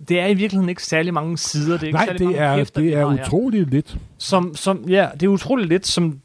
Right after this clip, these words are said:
Speaker 1: der bare bliver bygget på og hevet fra i, i, i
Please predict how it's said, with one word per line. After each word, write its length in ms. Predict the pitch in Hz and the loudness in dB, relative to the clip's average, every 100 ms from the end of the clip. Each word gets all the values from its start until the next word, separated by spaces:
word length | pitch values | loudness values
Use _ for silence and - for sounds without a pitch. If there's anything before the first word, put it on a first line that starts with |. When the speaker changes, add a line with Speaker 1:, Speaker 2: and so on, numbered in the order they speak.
| _ _ - | _ _ -4
Speaker 1:
der 100 | 170 | -2
bare 220 | 147 170 | 2 0
bliver 140 | 180 185 | 4 2
bygget 440 | 139 190 214 226 | 2 0 0 -2
på 180 | - 180 131 | -2 0 0
og 60 | |
hevet 380 | 135 175 196 214 | 0 2 2 2
fra 340 | - 175 160 - | 0 -4 -4 -8
i, 120 | 147 | -8
i, 460 | 156 151 - 160 156 - | -6 -6 -6 -6 -6 -6
i 180 | 156 | -4